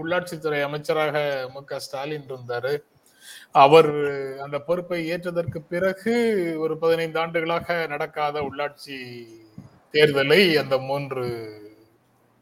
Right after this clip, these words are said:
கிராமங்களிலும், அஹ், நடத்தினார் அப்படிங்கிறது தான் அதுல முக்கியம்.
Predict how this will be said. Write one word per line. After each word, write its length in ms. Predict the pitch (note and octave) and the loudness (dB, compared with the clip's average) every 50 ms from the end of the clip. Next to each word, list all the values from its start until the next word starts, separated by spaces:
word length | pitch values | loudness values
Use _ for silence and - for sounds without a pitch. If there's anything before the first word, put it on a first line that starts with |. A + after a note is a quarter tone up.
| _ - _ _ _ - | _ -20 _ _ _ -8
கிராமங்களிலும், 840 | C#3+ C#3+ C#3+ D3+ D3+ D3+ D3 C#3 C3+ C3 B2+ B2+ C#3+ F3 G3 F#3+ - - _ _ _ _ _ - - - - | -4 0 0 0 0 -2 -4 -4 -4 -4 -4 -4 -4 -6 -6 -6 -10 -16 _ _ _ _ _ -18 -18 -12 -8
அஹ், 260 | D3 C#3 C3 B2+ B2 | -6 -6 -4 -4 0
நடத்தினார் 640 | B2+ C3+ C#3+ D#3 D3+ - D3 C#3 C#3 C#3 C#3 C#3 - | 0 4 4 4 2 2 -2 2 4 2 2 2 -2
அப்படிங்கிறது 720 | - C#3 C3+ B2+ B2 C3 B2+ B2+ B2 B2 B2 B2 B2 A#2+ A#2+ | -8 -6 -6 -4 -4 -4 -4 -4 -4 -4 -4 -4 -4 -6 -2
தான் 340 | C#3 D3+ D3+ C#3+ C3+ A#2+ A2+ A2+ A2+ - _ _ - | 2 2 2 2 2 -2 -6 -10 -16 -20 _ _ -8
அதுல 240 | D3+ C#3 C3+ B2+ B2+ | -2 0 2 2 0
முக்கியம். 420 | C3 C#3 C3+ - D3 C3+ C3 C3+ | -2 -4 -10 -8 -6 -6 -6 -8